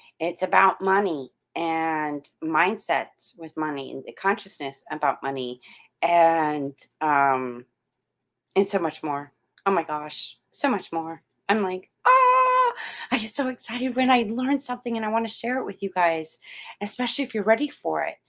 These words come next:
you know? And it's okay if you're not. I, you know, this is for those that are ready, that are seeking some kind of guidance, some kind of help to, so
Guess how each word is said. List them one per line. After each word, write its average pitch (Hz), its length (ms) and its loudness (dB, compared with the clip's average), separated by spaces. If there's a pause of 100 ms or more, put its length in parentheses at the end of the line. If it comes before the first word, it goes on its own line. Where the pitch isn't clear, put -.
(300)
you 220 180 2
know? 214 320 6
And 240 100 6
it's 240 140 0
okay 269 320 4
if 302 120 -6
you're 269 100 -2
not. 240 540 4
I, 214 440 6 (160)
you 202 160 -2
know, 208 320 4
this 247 220 -2
is 240 100 -8
for 220 160 0
those 208 280 0
that 202 140 4
are 233 180 6
ready, - 420 -6 (680)
that 220 140 10
are 214 100 8
seeking 202 920 -2 (440)
some 233 240 4
kind 262 140 0
of 208 60 -4
guidance, 214 380 2
some 226 140 -2
kind 226 160 0
of 175 60 -6
help 214 520 4
to, 175 340 0 (1120)
so 190 420 0